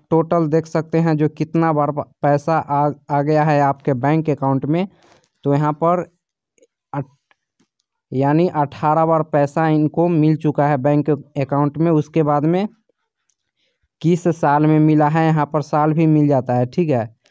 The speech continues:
उसके बाद यहाँ पर गांव का नाम मिल जाएगा, उसके बाद किस चीज़ का ये पैसा है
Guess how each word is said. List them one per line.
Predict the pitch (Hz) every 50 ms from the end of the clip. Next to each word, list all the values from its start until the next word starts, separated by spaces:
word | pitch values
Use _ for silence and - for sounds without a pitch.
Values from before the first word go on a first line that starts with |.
| _ _ _ _ _ _ -
उसके | 151 151 - - - 175 170
बाद | 143 143 143 147 156 151
यहाँ | 156 160 196 156
पर | - - 165 160 160
गांव | 139 147 143 147 151 143
का | - 160 151
नाम | 156 151 151 156 156
मिल | 160 160 160 156
जाएगा, | 160 156 156 160 160
उसके | 156 147 147 151 - - 156 151
बाद | 139 147 151 151 151 -
किस | _ - 170 156 165
चीज़ | - 175 170 156 160
का | 170 160 156
ये | 151 151 156
पैसा | 151 156 - 139 139 143 139 - 165 156 156
है | 160 165 175 226